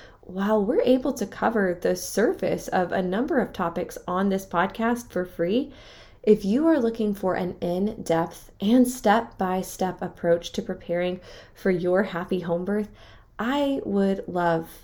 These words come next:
to have you inside of Happy Home Birth Academy or the Home Birth Collective.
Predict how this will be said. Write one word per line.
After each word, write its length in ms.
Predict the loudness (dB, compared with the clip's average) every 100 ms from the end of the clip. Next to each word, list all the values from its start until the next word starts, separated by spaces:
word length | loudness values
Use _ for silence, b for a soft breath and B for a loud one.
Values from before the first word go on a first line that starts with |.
| -10
to 100 | -6
have 300 | -4 -6 -4
you 200 | -4 -2
inside 520 | -2 -4 -4 -2 -2
of 120 | -4
Happy 340 | -6 -8 -4 -2
Home 180 | -2 -4
Birth 180 | -6
Academy 560 | -8 -8 -8 -6 -6 -8
or 440 | -2 2 4 4 0 B B B
the 100 | -2
Home 220 | 2 2
Birth 180 | 0 -4
Collective. 720 | -4 -2 -2 -2 -4 -6 -12